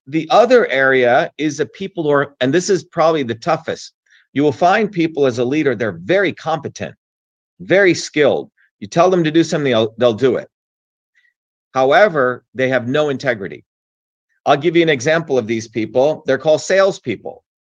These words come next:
okay? They're, when, when I was building one of my organizations, um, we had a great technology. Um, we were, um, um, you know, I had figured out how to bring in clients on my own. We had a good product development guy.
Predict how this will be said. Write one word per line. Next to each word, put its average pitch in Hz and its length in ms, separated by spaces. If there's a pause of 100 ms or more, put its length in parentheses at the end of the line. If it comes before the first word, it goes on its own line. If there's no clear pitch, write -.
(180)
okay? 143 400 (460)
They're, 147 320
when, 147 180
when 151 320 (460)
I 139 140
was 165 160
building 151 320
one 143 140
of 147 60
my 147 160
organizations, 131 840 (560)
um, 117 500 (760)
we 127 100
had 123 100
a 117 40
great 147 320
technology. 123 920 (300)
Um, 110 460
we 113 160
were, 107 360 (180)
um, 104 520
um, 92 520 (400)
you 113 120
know, 113 120
I 127 180
had 131 240 (600)
figured 139 220
out 127 140
how 120 100
to 120 80
bring 123 280
in 120 100
clients 123 460
on 110 100
my 107 160
own. 139 260
We 110 80
had 107 80
a 107 60
good 95 240
product 104 320
development 127 600
guy. 123 440